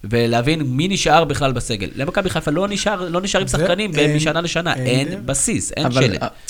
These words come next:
Speaker 3: אני, אני חושב שאנחנו מסתובבים פה סחור סחור. אולי אני מייצג, אני מ-, אני מכביסט, אה, מכבי תל אביב, אבל אולי אני מייצג עכשיו את, אם אני, את מה שאני אגיד,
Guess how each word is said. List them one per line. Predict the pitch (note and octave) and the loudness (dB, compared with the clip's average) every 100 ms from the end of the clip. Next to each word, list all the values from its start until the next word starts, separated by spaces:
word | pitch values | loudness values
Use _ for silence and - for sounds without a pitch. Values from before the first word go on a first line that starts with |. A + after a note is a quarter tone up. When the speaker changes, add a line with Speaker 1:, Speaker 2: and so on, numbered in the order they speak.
| - - | -12 -8
Speaker 3:
אני, | - C3+ E3 E3 | -2 0 0 0
אני | D#3 | 0
חושב | D#3+ D3+ D#3 | 2 2 2
שאנחנו | D3 C3+ C3 B2+ B2+ | 2 0 0 -2 -2
מסתובבים | B2 - B2+ C#3 | -2 -4 -2 -2
פה | C3 B2+ | -4 -6
סחור | - C#3+ | 0 0
סחור. | C3+ D3+ D3+ - - - - | 2 2 2 -4 -20 -10 0
אולי | C3+ D3 | 6 6
אני | D#3 | 6
מייצג, | C#3+ C3 D3+ C#3 - | 2 4 2 0 0
אני | C3 | 0
מ-, | C#3+ C3+ C3+ | 2 0 2
אני | C3 | 2
מכביסט, | C#3 C3 D#3 - - - | 4 4 4 0 -8 -2
אה, | B2 B2+ | 2 2
מכבי | B2 B2+ C#3 | 2 2 4
תל | C3 | 4
אביב, | C#3+ B2+ | 4 4
אבל | B2 A#2 | 2 0
אולי | A#2 C3+ | 2 4
אני | C3+ | 4
מייצג | B2+ C3+ C3+ | 4 4 2
עכשיו | C3 B2+ | 2 -2
את, | A#2 - | -2 -2
אם | B2 | 0
אני, | B2+ B2 B2 - | 2 2 0 0
את | |
מה | C3 | 0
שאני | B2+ B2+ | 2 2
אגיד, | C3+ C3+ | 2 0